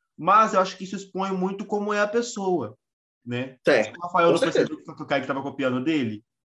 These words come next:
Speaker 1: Muito amigo, né? Você tá
Speaker 2: Sim.
Speaker 1: fazendo a prova e o seu amigão, o seu parceiro de jogo tá copiando o que você tá fazendo na prova. Então, assim,
Speaker 2: Pois
Speaker 1: é,
Speaker 2: é.
Speaker 1: a, a, ficou meio, me-, meio assim, meio inusitado, digamos assim, né?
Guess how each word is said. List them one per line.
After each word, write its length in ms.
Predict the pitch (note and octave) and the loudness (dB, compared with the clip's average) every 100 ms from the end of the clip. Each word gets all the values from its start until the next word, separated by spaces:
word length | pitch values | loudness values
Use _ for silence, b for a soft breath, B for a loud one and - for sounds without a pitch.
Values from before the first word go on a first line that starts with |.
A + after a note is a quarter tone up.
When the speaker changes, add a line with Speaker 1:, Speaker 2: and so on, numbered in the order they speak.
| _ _ _ _ | _ _ _ _
Speaker 1:
Muito 280 | B2 C3+ E3+ | -6 -2 0
amigo, 420 | A3 A3+ F3+ C#3+ | 0 -2 -4 -4
né? 320 | C#3+ F3 F#3 - | -6 -8 -12 -14
Você 480 | B2 B2+ - C#3 C3+ | -10 -8 -6 -6 2
tá 120 | F#3+ | 2
Speaker 2:
Sim. 80 | D3 | 2
Speaker 1:
fazendo 240 | C3 D3+ | 0 -2
a 60 | D3+ | -4
prova 600 | B2+ C#3 D#3 F3+ B3 - _ _ _ _ | -2 2 2 0 -4 -8 _ _ _ _
e 60 | E3+ | -4
o 40 | |
seu 220 | E3 F3+ F#3+ | 0 4 4
amigão, 560 | F3+ F#3 D#3+ D#3 F3 | 4 0 0 2 2
o 40 | G3+ | 0
seu 200 | D#3+ D#3 | -6 -2
parceiro 380 | E3 E3 E3 | -2 -2 -6
de 60 | E3+ | -6
jogo 140 | F3+ | -8
tá 60 | G3 | -6
copiando 440 | B3+ B3+ B3 A3 | -6 0 2 2
o 40 | B3 | -2
que 60 | |
você 140 | A3+ G#3 | -6 -8
tá 80 | G3+ | -8
fazendo 260 | F#3 F#3 | -6 -4
na 100 | D#3+ | -6
prova. 320 | C3 C3 A#2+ - _ | -4 -4 -4 -8 _
Então, 160 | C3+ C#3 | -4 -4
assim, 300 | C3+ D#3+ B2+ | -2 -2 2
Speaker 2:
Pois 240 | D3+ F3+ | 2 4
Speaker 1:
é, 40 | |
Speaker 2:
é. 40 | - _ - | 0 _ -10
Speaker 1:
a, 280 | C3 - C3+ | -8 -4 -4
a, 40 | |
ficou 280 | B2+ - D#3 | 0 0 0
meio, 280 | D#3+ E3+ F3 | 0 2 2
me-, 340 | D#3 D#3 D#3 | -2 -4 -4
meio 340 | D3+ D#3+ E3+ E3 | -4 -2 0 0
assim, 680 | E3 - D#3+ D#3 C#3 A#2+ - _ _ _ _ _ _ _ _ _ - | -4 -10 -8 -6 -6 -8 -12 _ _ _ _ _ _ _ _ _ -6
meio 260 | F#3+ A#3+ | 0 2
inusitado, 640 | B3+ B3+ C#4 - D#3+ C3+ B2+ | 2 0 -2 2 2 2 -2
digamos 320 | B2 B2+ A#2+ | -4 -6 -8
assim, 360 | A#2+ - G2+ | -10 -12 -16
né? 300 | G2+ A2 A2+ | -12 -10 -12